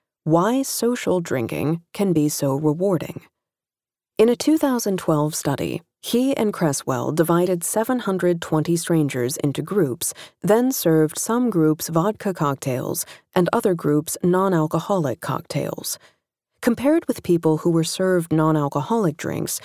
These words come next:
the drinkers appeared significantly happier, according to a range of objective measures. Maybe more important, they vibed with one another in distinctive ways. They experienced what Sayette calls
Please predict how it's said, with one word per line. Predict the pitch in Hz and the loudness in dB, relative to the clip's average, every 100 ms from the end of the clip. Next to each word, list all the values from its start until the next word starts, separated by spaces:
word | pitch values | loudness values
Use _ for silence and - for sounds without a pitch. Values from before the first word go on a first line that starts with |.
| - - 180 | -16 -12 0
the | 180 | 0
drinkers | 226 285 - - - - - | 4 2 2 -2 -2 -2 -4
appeared | 175 214 202 185 | 0 0 0 -2
significantly | - 190 220 269 233 156 - 151 | -6 -2 -2 0 0 0 2 0
happier, | 135 220 165 110 - - _ - | 0 -2 -2 -4 -6 -10 _ -2
according | 170 - 247 247 233 | 0 4 2 4 0
to | - 202 | 0 0
a | 175 | 2
range | 156 147 147 170 | 2 2 0 2
of | 175 | 2
objective | 165 160 143 - 143 | 2 0 0 0 0
measures. | 165 156 - - - - - - _ _ _ - | 2 2 -2 -8 -6 -8 -10 -20 _ _ _ 2
Maybe | 190 190 175 | 4 6 4
more | 196 262 | 4 4
important, | 220 175 175 - 151 151 - _ - | 2 2 0 2 0 0 -6 _ 0
they | 202 190 | 0 0
vibed | 170 196 233 185 | -2 -2 -2 -2
with | 170 151 - | 0 0 2
one | 139 | 0
another | 135 135 123 131 147 | 0 -2 0 0 2
in | 175 170 | 2 2
distinctive | 170 - 214 208 175 165 156 | 0 -2 -2 0 -2 0 0
ways. | 139 - - - - - _ _ _ - | -2 -4 -8 -10 -12 -20 _ _ _ 4
They | 214 226 | 6 6
experienced | - - 294 294 262 226 175 | 2 0 2 2 0 0 0
what | 160 | 0
Sayette | - 170 160 196 196 | 0 2 4 2 0
calls | - 156 143 143 | -2 0 2 0